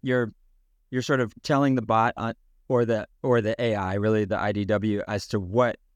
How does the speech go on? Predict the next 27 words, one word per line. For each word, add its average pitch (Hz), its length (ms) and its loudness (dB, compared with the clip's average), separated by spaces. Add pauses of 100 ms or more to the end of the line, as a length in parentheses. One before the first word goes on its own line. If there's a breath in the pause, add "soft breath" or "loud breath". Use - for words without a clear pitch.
(280)
how 135 220 2
you 127 280 2
want 123 320 2 (600)
to - 100 -4
be 104 140 -2
managed, 104 580 0
right? 92 300 -2 (420)
And, 120 320 -2 (280)
and 139 180 -2
you 156 100 4
may 151 180 2
be 127 180 0
softer 120 640 -2
on 107 140 -2
yourself, 92 500 -6 (280)
but 123 120 0
when 139 180 0
you 139 220 0
collectively 135 800 -2
decide, 104 640 -2 (680)
uh, 107 300 -2 (460)
to 135 280 0
a, 113 380 -2 (500)
a 117 100 0
jointly 135 720 0 (120)
owned 110 380 0
entity 98 680 -6